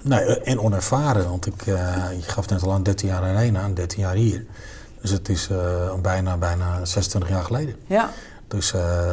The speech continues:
Speaker 1: dan was ik een stuk jonger en, eh, eh, zeker onervaren, want ik had ervoor nooit dit soort grote projecten gedaan.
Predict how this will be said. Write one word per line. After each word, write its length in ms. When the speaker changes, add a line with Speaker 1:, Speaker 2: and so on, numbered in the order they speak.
Speaker 1:
dan 100
was 120
ik 60
een 60
stuk 240
jonger 280
en, 220
eh, 80
eh, 60
zeker 420
onervaren, 520
want 140
ik 100
had 120
ervoor 260
nooit 260
dit 160
soort 160
grote 280
projecten 400
gedaan. 280